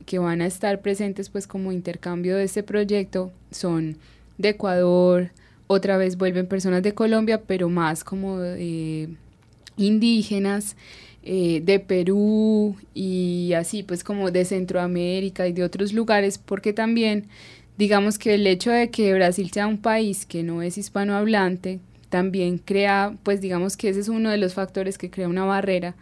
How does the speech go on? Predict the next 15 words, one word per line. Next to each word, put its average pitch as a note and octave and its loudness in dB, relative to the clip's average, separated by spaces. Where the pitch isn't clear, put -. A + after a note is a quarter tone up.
con G#3+ 2
el F#3+ 4
resto F3 0
de F#3 4
países F3 -2
de F3+ 0
Latinoamérica, F#3 0
y F3 0
muchas F3 -2
veces, F#3+ 0
pues, F3 -8
como E3 -8
es D#3+ -6
el F3 -8
caso F3+ -2